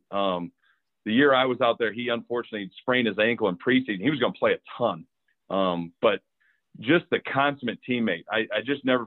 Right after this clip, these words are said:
forget how excited he was on the bench, you know, because he really had to fight his way. He had a high ankle sprain in preseason, really had to fight his way back. And, uh, you know, to me, it was just amazing when I was out there that, like, he didn't end up in an Iowa or Iowa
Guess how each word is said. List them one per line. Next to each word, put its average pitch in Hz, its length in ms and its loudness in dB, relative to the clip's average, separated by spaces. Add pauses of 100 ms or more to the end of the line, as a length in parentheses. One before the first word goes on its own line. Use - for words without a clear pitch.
forget 104 320 0
how 113 300 0
excited 117 640 -2
he 113 120 -2
was 104 300 2
on 95 100 -2
the 90 60 -8
bench, 101 400 -2
you 101 80 -10
know, 98 80 -4
because 95 300 -6 (360)
he 151 140 4
really 147 240 8
had 135 80 4
to 113 80 -2
fight 123 260 0
his 107 80 -6
way. 110 120 -6
He 131 40 0
had 131 80 2
a 104 60 0
high 117 160 -2
ankle 117 220 -6
sprain 113 340 -4
in 92 80 -8
preseason, 110 720 -6 (400)
really 139 240 4
had 135 120 0
to 113 140 -4
fight 113 200 -2
his 110 120 -4
way 107 160 -4
back. 98 440 0 (460)
And, 104 280 -6
uh, 87 240 -6 (460)
you 117 120 -2
know, 104 180 0 (100)
to 131 40 0
me, 135 300 2
it 135 40 4
was 120 100 0
just 113 160 -4
amazing 110 420 -2
when 101 100 -2
I 101 80 2
was 95 140 -2
out 104 200 0
there 98 140 -4
that, 87 140 -4 (120)
like, 92 200 -4 (100)
he 120 100 -4
didn't 113 220 2
end 104 220 4
up 104 180 4
in 92 100 2
an 87 80 -2
Iowa 95 260 2
or 87 200 0
Iowa 90 180 0